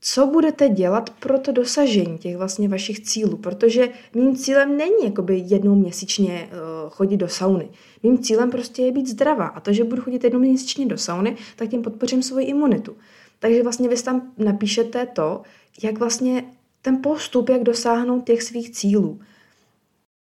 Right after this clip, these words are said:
No a to je celé. Takhle já si průběžně trackuju vlastně svůj život a kontroluju, jak, jak si plním ty své, ty své cíle. Možná, že se to někomu z vás může zdát zbytečně složité, jo, tady si vypisovat jako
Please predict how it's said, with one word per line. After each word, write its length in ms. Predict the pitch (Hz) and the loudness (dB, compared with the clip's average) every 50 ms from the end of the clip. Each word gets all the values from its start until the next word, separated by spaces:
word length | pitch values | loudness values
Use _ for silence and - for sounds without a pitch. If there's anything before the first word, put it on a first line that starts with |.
| _ _ _ _ _ _ _ _ _ _ _ _ - - - - _ - 226 | _ _ _ _ _ _ _ _ _ _ _ _ -20 -20 -20 -20 _ -4 0
No 180 | 240 269 262 302 | 0 2 2 0
a 40 | |
to 100 | 302 311 | 2 2
je 80 | 311 320 | 0 0
celé. 460 | 320 - 392 453 427 311 247 214 208 208 | 0 0 0 0 2 0 0 -2 -6 -4
Takhle 300 | - 240 233 - 254 269 | -6 -6 -4 0 0 2
já 120 | 262 254 254 | 2 2 0
si 120 | 262 285 | -2 -4
průběžně 520 | 262 - 254 269 254 277 277 262 277 277 269 | -4 -2 0 0 2 2 4 4 4 2 2
trackuju 440 | 277 240 240 233 - 269 269 269 | 0 -2 -2 -2 -2 -2 -2 -2
vlastně 260 | 262 262 254 - 262 262 | -2 -6 -2 -2 -2 -2
svůj 240 | 269 277 285 285 | -2 0 0 2
život 420 | 233 196 185 175 190 220 262 262 - - | 2 2 2 2 2 2 2 0 -2 -8
a 80 | 240 | -10
kontroluju, 640 | 240 - 247 247 247 254 254 262 254 262 262 262 254 | -6 -2 -2 -2 0 2 0 2 2 2 2 2 0
jak, 160 | 254 254 - | -2 -2 -6
jak 140 | 226 214 - | -8 -10 -4
si 120 | - 262 | -6 -2
plním 360 | 262 247 247 247 254 254 254 | 0 2 2 4 4 2 2
ty 120 | 254 269 262 - - _ _ | 0 -2 -6 -6 -14 _ _
své, 280 | - - - 240 233 | -18 -6 -4 -4 -4
ty 80 | 233 233 | -4 -6
své 240 | - 240 240 254 247 | -12 -8 -6 -6 -6
cíle. 420 | 254 - 226 214 175 - - - - - - - - - _ _ | -4 0 2 2 2 2 0 -8 -18 -20 -20 -20 -20 -20 _ _
Možná, 340 | - 233 254 269 311 330 330 | 0 2 4 4 4 2 0
že 120 | 311 311 294 | 0 -2 -2
se 120 | 311 294 | -2 0
to 60 | 302 | 0
někomu 360 | 294 285 269 277 302 320 320 | 2 2 2 0 0 -2 -2
z 60 | 247 220 | -2 0
vás 220 | 226 226 233 233 | 0 -2 0 2
může 200 | 262 262 262 254 | 2 4 4 2
zdát 160 | 233 254 247 | 2 0 -2
zbytečně 340 | 233 226 240 240 - 262 262 | -2 -2 -6 -2 0 0 0
složité, 480 | 262 226 220 220 214 226 220 - 151 147 | 2 4 4 4 4 2 -2 -4 -8 -8
jo, 120 | 156 175 | -8 -8
tady 200 | - 180 180 180 | -8 -6 -6 -6
si 120 | - - | -6 0
vypisovat 600 | 185 214 214 214 196 196 - 196 175 165 170 170 | 2 2 2 2 -2 -4 -2 -4 -2 -2 -2 -4
jako 380 | 170 170 - 180 175 175 175 | -4 -6 -2 -2 -2 -2 -4